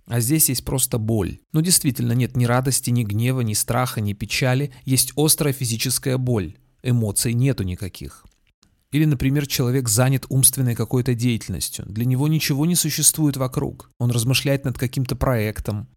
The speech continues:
Или им завладели тревожные мысли. Тревожные мысли могут подтянуть за собой тревогу. Тогда он уже перестаёт думать, он начинает тревожиться. Эмоции, кстати, тоже могут быть разными. Если человек пошёл на концерт любимой группы, он испытывает эйфорию, какое-то радостное возбуждение,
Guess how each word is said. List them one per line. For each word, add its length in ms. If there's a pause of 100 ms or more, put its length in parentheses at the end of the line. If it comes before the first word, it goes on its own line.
Или 220
им 160
завладели 480
тревожные 580
мысли. 560 (300)
Тревожные 480
мысли 300
могут 340
подтянуть 400
за 100
собой 320
тревогу. 680 (120)
Тогда 280
он 100
уже 160
перестаёт 640
думать, 280
он 120
начинает 420
тревожиться. 800 (260)
Эмоции, 340
кстати, 320
тоже 280
могут 240
быть 180
разными. 460
Если 280
человек 380
пошёл 300
на 100
концерт 460
любимой 360
группы, 480
он 200
испытывает 580
эйфорию, 800
какое-то 460
радостное 520
возбуждение, 920